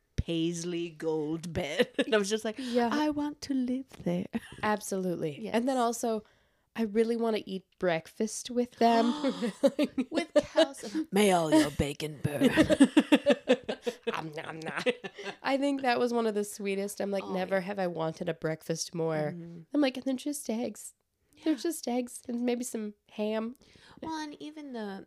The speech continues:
Speaker 1: so, like, you walk in and where it's just the whole basis of the main floor is around the hearth, right? This
Speaker 2: Mm-hmm.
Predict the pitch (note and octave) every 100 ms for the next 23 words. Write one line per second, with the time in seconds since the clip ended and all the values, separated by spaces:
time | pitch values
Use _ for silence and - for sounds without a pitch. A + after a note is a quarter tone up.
0 | _ _ _ _ _ - G#3 G3 - F#3+
1 | F3+ F#3 F#3 - G#3 F#3 D#3+ D#3 E3 E3
2 | E3+ E3 E3 - - D3 - - F#3 F#3
3 | F#3 F3+ F3 D#3+ D#3+ D#3 E3 D#3+ D#3 D3
4 | D3+ D3+ C#3+ C#3 C#3+ D3+ - - - -
5 | D3 C3+ C3 - - - - - - F#3
6 | F3 E3+ E3 D3+ D#3